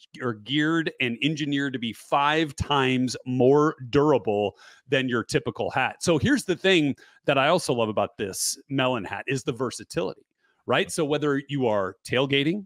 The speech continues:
at the grass lots across from the Rock in Bloomington, Indiana, uh, or maybe walking around Haymarket near Memorial Stadium in Lincoln,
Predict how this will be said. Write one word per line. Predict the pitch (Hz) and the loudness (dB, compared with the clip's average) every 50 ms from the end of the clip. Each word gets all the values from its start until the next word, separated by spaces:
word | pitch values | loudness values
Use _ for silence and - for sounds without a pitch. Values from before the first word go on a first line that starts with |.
| _ _ - | _ _ -4
at | 127 120 - | -4 -4 -4
the | - | -6
grass | 110 110 120 127 139 135 - - | -4 0 0 2 2 0 0 0
lots | 151 143 139 143 139 - - - | 0 2 2 2 0 -2 -4 -6
across | - - - 135 135 127 - | -2 0 2 2 2 2 0
from | - 139 131 | -2 -2 0
the | 120 | 2
Rock | 127 139 135 147 139 - 147 | 4 4 4 2 0 0 -2
in | 123 - | -4 -4
Bloomington, | 123 120 127 160 214 220 - - 156 143 | -2 -2 2 2 4 2 2 2 2 2
Indiana, | 139 139 127 127 123 117 113 117 131 180 196 - _ - - - - | 2 2 2 2 2 2 2 2 0 0 -2 -4 _ -20 -10 -4 -2
uh, | 143 143 - | 0 0 2
or | 175 185 175 | 2 2 2
maybe | 175 185 170 170 147 | 2 2 0 0 0
walking | 147 170 170 156 - 160 | 0 0 0 0 0 -2
around | 151 143 135 131 - | 0 0 0 0 0
Haymarket | - 160 160 170 170 165 170 170 - 202 185 - | 0 2 2 4 4 4 2 2 2 0 0 0
near | 147 151 160 160 | 2 2 2 4
Memorial | 160 151 151 156 156 151 151 151 143 127 | 4 2 4 4 4 4 4 4 4 2
Stadium | - - - 156 147 143 139 127 | 0 0 0 0 2 2 2 0
in | 123 117 113 | 0 -2 -2
Lincoln, | 120 143 160 160 - 190 208 208 | -2 0 0 0 2 2 2 2